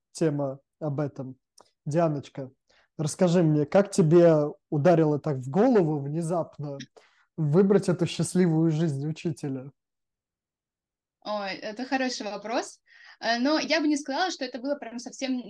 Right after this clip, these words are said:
Speaker 2: внезапно. Объясню, почему. А, наверное, где-то в начальной школе, а, у меня была мысля <laughs> такая, стать учителем английского, а, потому что мне очень повезло с репетитором и впоследствии моим учителем и классным руководителем.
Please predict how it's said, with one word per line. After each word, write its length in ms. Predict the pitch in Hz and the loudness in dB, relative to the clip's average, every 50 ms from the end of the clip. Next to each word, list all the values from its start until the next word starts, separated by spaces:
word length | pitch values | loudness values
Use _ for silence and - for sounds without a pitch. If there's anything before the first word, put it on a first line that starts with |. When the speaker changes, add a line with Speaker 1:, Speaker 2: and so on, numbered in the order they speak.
| 185 180 | -14 -12
Speaker 2:
внезапно. 640 | 202 226 240 220 254 226 196 180 170 - - 175 - - | -10 -8 -8 -6 -6 -8 -8 -10 -14 -16 -14 -14 -10 -8
Объясню, 380 | 208 202 226 262 - - 269 | -8 -6 -6 -8 -2 -4 -4
почему. 480 | - 214 214 - 240 240 285 339 370 330 - | -4 -4 -12 -8 -4 -2 -2 -2 -2 -2 -6
А, 340 | 226 233 233 233 233 233 226 | -6 -4 -2 -2 -2 -4 -4
наверное, 360 | 226 226 247 302 302 311 285 | -6 -6 -6 -4 -2 -4 -4
где-то 140 | 277 254 254 | -4 -6 -8
в 20 | |
начальной 340 | 254 247 - 269 233 220 220 | -8 -8 -10 -10 -10 -10 -12
школе, 500 | - - - 277 311 339 370 330 320 311 _ _ _ _ _ _ _ _ _ _ _ _ _ - | -14 -10 -4 -4 -2 -2 -2 -4 -4 -6 _ _ _ _ _ _ _ _ _ _ _ _ _ -10
а, 400 | - 226 226 226 226 220 220 196 | -6 -6 -4 -4 -2 -2 -4 -4
у 60 | - | -4
меня 240 | 247 233 247 269 285 | -6 -2 0 0 0
была 240 | 240 254 269 262 214 | 0 0 0 -2 -2
мысля 420 | 208 214 - - - 196 175 - | -2 -8 -12 -8 -4 -4 -4 -4
<laughs> 280 | - 240 247 247 214 208 | -4 -6 -6 -6 -6 -8
такая, 320 | 214 190 - 185 170 185 | -10 -8 -6 -6 -8 -8
стать 280 | 208 - 214 202 196 196 | -8 -10 -10 -8 -8 -8
учителем 240 | - - - 196 180 | -10 -12 -10 -8 -8
английского, 640 | 196 202 214 285 339 330 - - 269 202 185 - - _ _ _ _ _ _ _ _ _ - | -8 -6 -4 -4 -4 -4 -6 -8 -6 -6 -6 -6 -8 _ _ _ _ _ _ _ _ _ -6
а, 140 | 196 202 | -6 -4
потому 300 | 196 - 208 240 254 277 | -4 -6 -6 -2 0 0
что 180 | 269 - 277 254 | 0 -2 -6 -8
мне 140 | 240 240 247 | -6 -6 -4
очень 240 | 262 269 - 247 240 | -6 -4 -6 -6 -8
повезло 680 | 254 240 214 233 220 226 226 226 226 220 220 214 208 214 208 - | -8 -12 -12 -12 -10 -10 -10 -8 -8 -6 -6 -6 -6 -8 -10 -12
с 140 | - - - 220 208 196 214 | -14 -12 -8 -8 -6 -6 -6
репетитором 720 | 220 233 - - - 302 339 330 311 262 220 190 185 - | -10 -10 -12 -10 -8 -8 -6 -4 -4 -4 -4 -6 -8 -10
и 160 | - - 202 | -12 -14 -14
впоследствии 540 | - 233 226 - 233 214 214 - - 190 190 | -14 -14 -14 -10 -8 -8 -8 -8 -10 -12 -10
моим 260 | 185 190 190 190 208 | -10 -10 -10 -10 -12
учителем 500 | 220 214 - - - 185 170 165 165 - _ | -14 -12 -14 -14 -12 -10 -10 -10 -10 -14 _
и 120 | - 214 | -18 -16
классным 400 | 214 220 214 214 214 - - 196 | -8 -6 -6 -6 -6 -8 -16 -14
руководителем. 800 | - 196 - 208 202 214 214 330 330 - 330 233 180 160 - | -14 -14 -10 -8 -8 -6 -6 -6 -6 -4 -4 -4 -4 -6 -8